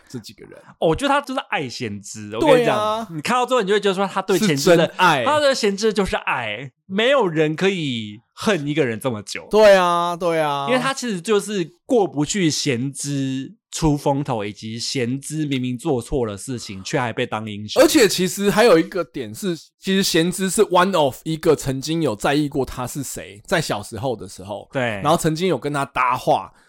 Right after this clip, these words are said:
Speaker 2: 对。
Speaker 1: 曾经有主动问他说：“哎，你，你还好吗？”或是，贤之其实是一个温暖的人，
Speaker 2: 对啊，
Speaker 1: 他并没有真的像朋友想的这么坏。
Speaker 2: 对啊。
Speaker 1: 好像贤之都忽略他，贤之故意抢他风头，没有。
Speaker 2: 对啊。
Speaker 1: 贤之其实是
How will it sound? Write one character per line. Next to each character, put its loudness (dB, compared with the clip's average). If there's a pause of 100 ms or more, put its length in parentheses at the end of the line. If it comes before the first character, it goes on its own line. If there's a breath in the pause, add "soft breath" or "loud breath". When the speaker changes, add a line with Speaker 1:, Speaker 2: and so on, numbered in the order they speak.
(100)
Speaker 2:
对。 -4
Speaker 1:
曾 2
经 0
有 4
主 -6
动 0
问 2
他 -4
说 -4
：“哎， 0
你， -6
你 -12
还 -8
好 0
吗？” -8
或 0
是， -10 (460 soft breath)
贤 4
之 4
其 0
实 0
是 0
一 0
个 2
温 6
暖 -2
的 -12
人， -20 (260)
Speaker 2:
对 4
啊， 6
Speaker 1:
他 2
并 4
没 4
有 6
真 0
的 6
像 0 (240 soft breath)
朋 0
友 6
想 -4
的 -6
这 -4
么 -4
坏。 -2 (260)
Speaker 2:
对 -2
啊。 -2
Speaker 1:
好 -4
像 2
贤 0
之 -8
都 8
忽 0
略 2
他， -2
贤 -8
之 -10
故 0
意 2
抢 -10
他 -4
风 -4
头， -8
没 -4
有。 0 (360 soft breath)
Speaker 2:
对 -2
啊。 2
Speaker 1:
贤 4
之 -2
其 -4
实 -4
是 0